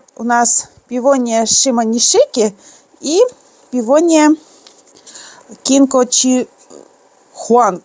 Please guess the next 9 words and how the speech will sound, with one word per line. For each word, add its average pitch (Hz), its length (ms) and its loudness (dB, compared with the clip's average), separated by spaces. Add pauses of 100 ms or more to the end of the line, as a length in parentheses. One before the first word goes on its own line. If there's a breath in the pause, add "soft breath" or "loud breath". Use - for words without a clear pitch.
якщо 202 280 -12
я 202 80 -4
правильно 190 340 -2
все 185 220 -6
вимовлюю. 190 680 -2 (800 loud breath)
І 254 360 0
вони 277 360 2
вже 294 340 2
приїхали 262 760 -2